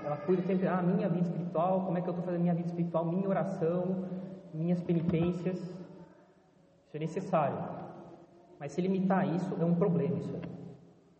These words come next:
Eu aproveito pra fazer até um parênteses, né? Sobretudo pras moças. Cuidado pra não vetorizar a vida espiritual de vocês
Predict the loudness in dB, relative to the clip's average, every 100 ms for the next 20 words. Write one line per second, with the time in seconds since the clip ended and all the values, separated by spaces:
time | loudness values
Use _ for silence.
0 | -8 0 2 2 0 -2 -2 -2 -2 2
1 | 2 2 0 -4 -4 -6 -6 -8 -14 -14
2 | -18 -20 -20 -20 -20 -20 -8 -6 -6 -6
3 | -6 0 2 4 2 -2 -4 -8 -14 -16
4 | -20 -20 -20 -20 -20 -20 -10 -2 0 0
5 | 0 0 0 -2 -4 -6 -4 -2 -2 2
6 | 2 2 0 -2 -2 -8 -12 -14 -18 -20
7 | -20 -20 -20 -20 -20 -20 -20 -20 -20 _
8 | -16 -10 -4 -2 -2 -2 -2 2 2 2
9 | 0 -4 -6 -4 -4 -2